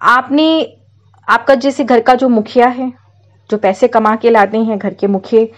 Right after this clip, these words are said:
भी मानसिक तौर से बहुत परेशान है, बच्चे परेशान हैं, तो आप साबुत नमक की जो ढली होती हैं, वैसी ले लीजिए, ईजीली मिल जाता है किसी भी दुकान पे। आप लीजिए, सात नमक की ढली लेके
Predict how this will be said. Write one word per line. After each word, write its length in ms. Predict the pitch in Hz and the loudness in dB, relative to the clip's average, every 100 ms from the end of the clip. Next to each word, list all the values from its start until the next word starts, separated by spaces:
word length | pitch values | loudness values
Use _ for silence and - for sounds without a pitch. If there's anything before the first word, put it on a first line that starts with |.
| - - _ - | -20 -20 _ -2
भी 80 | 233 | 2
मानसिक 380 | 226 208 233 247 | 4 4 0 0
तौर 140 | 220 | 2
से 120 | 226 233 | 2 0
बहुत 260 | 214 190 | 0 0
परेशान 440 | 208 196 - 196 202 | 0 -2 -2 -2 -2
है, 60 | |
बच्चे 280 | 196 196 262 | -2 0 0
परेशान 480 | 226 214 220 226 220 | 2 0 0 -2 -2
हैं, 100 | 240 | -2
तो 100 | 247 | -2
आप 440 | - 214 214 - 240 | 2 2 0 -2 2
साबुत 680 | 240 240 - 240 240 277 247 | 4 2 2 2 2 -2 -2
नमक 320 | 220 220 220 | 0 0 -4
की 120 | 247 226 | -6 -2
जो 220 | 220 208 | 2 0
ढली 400 | 190 180 196 208 | 0 -6 -4 0
होती 300 | 247 233 247 | 0 0 0
हैं, 60 | 247 | 2
वैसी 260 | 170 - 240 | 0 -2 0
ले 160 | 233 | 0
लीजिए, 260 | 226 233 262 | 0 -2 -2
ईजीली 320 | 269 262 311 | -2 -2 0
मिल 160 | 285 226 | 2 2
जाता 280 | 220 196 226 | 0 0 0
है 80 | 240 | -2
किसी 260 | 233 226 | -4 -2
भी 100 | 208 | -2
दुकान 360 | 190 185 175 208 | -2 -2 0 0
पे। 120 | 226 | 0
आप 200 | 214 185 | 0 0
लीजिए, 260 | 202 190 226 | -6 -8 -8
सात 380 | 226 220 214 220 | -2 0 0 0
नमक 200 | 202 196 | -4 -4
की 120 | 214 | -6
ढली 260 | 190 175 214 | -6 -6 -2
लेके 360 | 214 196 285 | 0 0 -2